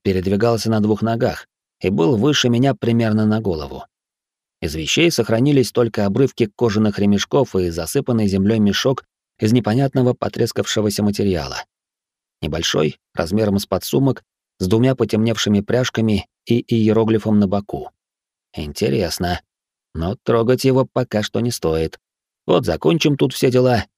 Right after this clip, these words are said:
и тогда поглядим, что там внутри. "Ну и чего?" Я положил ладонь на рукоять меча и вопросительно посмотрел на Иоши. "Можно рубить?" "Ты что?" Тануки испуганно округлил глаза.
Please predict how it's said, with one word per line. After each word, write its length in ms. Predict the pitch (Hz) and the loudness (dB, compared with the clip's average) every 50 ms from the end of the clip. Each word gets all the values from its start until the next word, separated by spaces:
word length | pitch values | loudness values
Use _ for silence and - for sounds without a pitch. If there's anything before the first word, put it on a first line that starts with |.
| _ _ - | _ _ -6
и 160 | - 127 - - _ | -4 -4 -4 -4 _
тогда 340 | - - 127 110 107 127 127 | -4 -4 -2 0 -2 -2 0
поглядим, 540 | - 139 135 139 139 110 98 101 101 107 | 0 0 2 2 2 2 2 2 2 2
что 200 | 107 - - 107 | 0 0 -2 -4
там 220 | 104 - - 87 90 | -4 -2 -4 -6 -4
внутри. 520 | 90 95 101 101 - - 78 69 64 - _ _ _ _ _ _ _ _ _ _ _ | -2 -2 -4 -4 -4 -6 -8 -8 -8 -12 _ _ _ _ _ _ _ _ _ _ _
"Ну 120 | - 78 | -4 0
и 140 | 95 131 151 | 0 0 0
чего?" 500 | 143 - - 101 82 82 87 107 139 127 - _ _ _ _ _ _ _ _ _ _ _ _ | 0 0 0 0 2 2 2 2 2 0 -2 _ _ _ _ _ _ _ _ _ _ _ _
Я 160 | - 131 143 | 0 0 2
положил 400 | - 131 123 123 117 113 127 123 | 2 2 2 2 4 4 4 4
ладонь 380 | 117 117 113 110 123 135 131 120 | 4 2 2 2 2 4 4 4
на 160 | 113 110 107 | 4 2 2
рукоять 420 | 104 101 101 107 104 104 101 101 | 0 0 0 0 0 0 0 0
меча 320 | - 101 95 - - 135 131 | 0 0 0 0 0 0 0
и 140 | 110 98 92 | 0 0 0
вопросительно 640 | 90 92 - 95 92 - 123 117 - 113 107 104 | 0 -2 -2 -2 -2 -2 -2 -2 0 0 0 0
посмотрел 500 | 98 98 - 101 95 90 95 98 92 90 | -2 -2 -2 -2 -2 0 0 0 0 0
на 160 | 90 90 87 | -2 -2 -4
Иоши. 560 | - - - 98 92 85 76 - - - - - _ _ _ _ _ _ _ _ _ _ _ - | -6 -6 -4 -2 -2 0 0 -2 -4 -6 -10 -14 _ _ _ _ _ _ _ _ _ _ _ -4
"Можно 540 | 85 92 87 87 101 98 90 87 87 90 92 | -2 -2 0 2 0 0 0 -2 -4 -2 0
рубить?" 420 | 92 95 92 139 165 - - - _ _ _ _ _ _ _ _ _ _ _ | 0 2 2 2 0 0 -4 -10 _ _ _ _ _ _ _ _ _ _ _
"Ты 200 | - - 135 165 | -4 -2 -2 0
что?" 600 | 156 - - - - 190 175 123 95 76 - - - _ _ _ _ _ _ _ _ _ _ _ _ _ | 0 -2 -2 2 2 4 4 4 2 0 -4 -8 -14 _ _ _ _ _ _ _ _ _ _ _ _ _
Тануки 500 | - 76 80 104 139 160 160 - 170 156 - | -8 -4 -2 0 0 0 0 0 -2 -2 0
испуганно 560 | - 131 - - - 156 139 143 135 135 135 - | -2 -4 -2 0 0 0 2 2 2 2 2 0
округлил 500 | - 123 - - 123 113 123 117 120 117 | -2 -6 -2 -2 0 2 2 2 2 2
глаза. 440 | 107 113 117 107 92 92 78 - - | 2 2 0 0 0 -2 -4 -6 -8